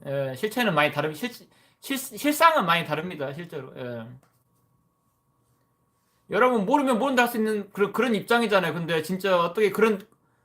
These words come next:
처지가 돼가지고 나 앞에 서 있다고 생각해보세요. 또 오늘 뭐라고 거짓말을 할까? 이게, 이게 얼마나 괴롭잖아요. 사람 양심이 있으니까 또 괴로워요. 순간만 멈-, 어떻게 말 둘러대면 그래도 신부님인데,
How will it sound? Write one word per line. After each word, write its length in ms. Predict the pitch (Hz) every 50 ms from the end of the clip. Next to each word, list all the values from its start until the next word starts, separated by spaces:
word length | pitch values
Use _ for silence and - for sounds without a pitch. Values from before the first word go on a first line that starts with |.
| _ _ _ _ _
처지가 320 | - 277 294 285 254 220
돼가지고 400 | - 180 180 202 208 190 185 180
나 140 | 151 156 175
앞에 160 | 202 196 185
서 120 | 175 - 262
있다고 200 | 262 - 214 180
생각해보세요. 760 | 190 202 208 202 175 160 151 151 135 131 127 127 127 135 135 139 - - - _ _ _ _ _ _ _
또 100 | 226 196
오늘 280 | 180 185 190 208 196
뭐라고 400 | 175 156 196 233 240 226 208 -
거짓말을 440 | - 190 185 190 175 165 156 147 151
할까? 340 | 151 151 151 - 139 135 135
이게, 160 | 127 127 127
이게 120 | 127 - 151
얼마나 180 | 156 - 131
괴롭잖아요. 520 | - 156 175 196 190 - 220 202 151 127 131
사람 200 | 151 156 151 127
양심이 360 | 147 180 220 240 226 233 196
있으니까 300 | 160 143 - 170 147 -
또 80 | 151 143
괴로워요. 560 | - - 139 147 156 147 127 113 104 107 117 _ _ _ _ _ _ _ _ _ _ _ _ _ _ _ _ _ _ _ _ _ _ _ _ _
순간만 480 | - - 240 247 254 269 262 247 208 175
멈-, 280 | 175 175 196 220 220 - _ _ _ _
어떻게 320 | _ 233 233 - 262 254 240
말 240 | 226 233 240 254 247
둘러대면 540 | 247 233 269 254 262 240 233 233 226 202
그래도 240 | - 226 226 202 214
신부님인데, 840 | 196 - 254 262 269 262 262 254 226 214 185 185 185 180 165 -